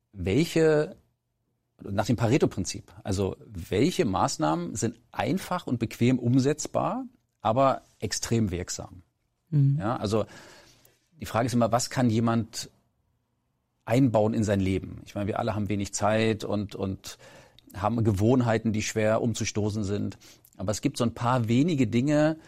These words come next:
Speaker 1: ähm, die ganz einfach umsetzbar sind und einen Rieseneffekt haben. Ich kann dir mal ein Beispiel geben.
Speaker 2: Gerne, bitte.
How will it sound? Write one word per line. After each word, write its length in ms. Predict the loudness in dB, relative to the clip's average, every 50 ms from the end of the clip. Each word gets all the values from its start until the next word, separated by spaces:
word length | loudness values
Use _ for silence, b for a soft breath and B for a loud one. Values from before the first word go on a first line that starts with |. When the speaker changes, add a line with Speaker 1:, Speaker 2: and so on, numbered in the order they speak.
| B B B B B -8
Speaker 1:
ähm, 400 | -2 0 2 2 4 2 2 2
die 120 | 0 -2 2
ganz 220 | 2 2 0 0
einfach 380 | -2 -2 -2 -2 -2 -2 -4 -2
umsetzbar 560 | 0 2 2 2 2 0 -2 0 0 0 2
sind 160 | 2 0 -2
und 80 | -2 -2
einen 120 | 0 0
Rieseneffekt 680 | 2 4 4 2 2 0 -4 -8 -10 -12 -16 -16 -14 -16
haben. 140 | -14 -14 -16
Ich 80 | -16 -6
kann 120 | -4 -2
dir 60 | 0 0
mal 60 | -2
ein 40 | 0
Beispiel 320 | 0 0 -2 -2 -4 -8 -10
geben. 160 | -10 -10 -2
Speaker 2:
Gerne, 360 | 2 4 4 6 6 6 4 4
bitte. 360 | 2 0 2 4 2 2